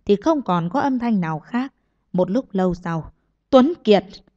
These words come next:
Một trưởng bối kêu to một tiếng, lo lắng xông lên phía trước, nâng Trang Tuấn Kiệt dậy. "Anh Tuấn Kiệt, anh không sao chứ? Tuấn Kiệt, cháu thế nào rồi? Sao lại như vậy?" Đám người Trang Hồng Nhạn luống cuống chân tay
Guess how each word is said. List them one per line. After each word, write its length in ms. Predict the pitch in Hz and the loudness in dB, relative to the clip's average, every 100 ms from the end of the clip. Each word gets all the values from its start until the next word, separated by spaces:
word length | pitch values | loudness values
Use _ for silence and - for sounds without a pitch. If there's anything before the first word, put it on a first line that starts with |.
| - | -2
Một 160 | 196 190 | -2 0
trưởng 220 | 190 165 | -2 0
bối 200 | 196 269 - | -2 -2 2
kêu 140 | 233 | 0
to 180 | 233 226 | 2 0
một 180 | 175 170 | 0 -2
tiếng, 280 | 196 196 262 - | -4 -4 -4 0
lo 180 | 208 190 | 2 2
lắng 300 | 185 208 262 | 2 0 0
xông 220 | 202 175 | 0 2
lên 200 | 175 160 | 0 0
phía 160 | 214 | -2
trước, 320 | 220 - 226 226 - _ _ | -4 -2 -4 -4 -18 _ _
nâng 280 | 185 196 190 | 2 4 2
Trang 220 | 190 202 190 | 2 -2 0
Tuấn 180 | 233 | -2
Kiệt 260 | 285 180 170 | 0 -4 -4
dậy. 200 | 156 147 _ _ _ - | -8 -8 _ _ _ -2
"Anh 140 | 202 185 | 0 2
Tuấn 180 | 247 | -2
Kiệt, 220 | 285 202 - - _ | 0 -2 -2 -14 _
anh 120 | 240 | -2
không 200 | 220 269 | 2 2
sao 260 | - 262 254 | 2 0 0
chứ? 200 | 294 302 - _ _ _ | 0 -2 -4 _ _ _
Tuấn 220 | 226 254 | 4 4
Kiệt, 220 | 254 208 - - _ | 4 0 0 -14 _
cháu 220 | 247 247 | 4 4
thế 140 | 311 349 | 4 4
nào 220 | 226 175 | 2 0
rồi? 260 | 170 160 - _ _ - | -2 -6 -8 _ _ -2
Sao 360 | 214 196 196 - | 2 4 4 2
lại 200 | 233 214 | 0 2
như 200 | 277 320 | 2 2
vậy?" 280 | 226 185 - - _ _ _ - | 2 -2 -4 -20 _ _ _ -4
Đám 240 | 208 262 | -2 0
người 260 | 226 185 175 | 0 0 -2
Trang 220 | 180 254 | -2 -2
Hồng 260 | 190 156 156 | -2 -2 -4
Nhạn 200 | 156 - | -4 -2
luống 280 | 190 202 254 | -2 -2 -2
cuống 300 | 220 214 262 | 0 0 0
chân 200 | 220 196 | -2 -2
tay 340 | 180 180 175 | -2 -4 -4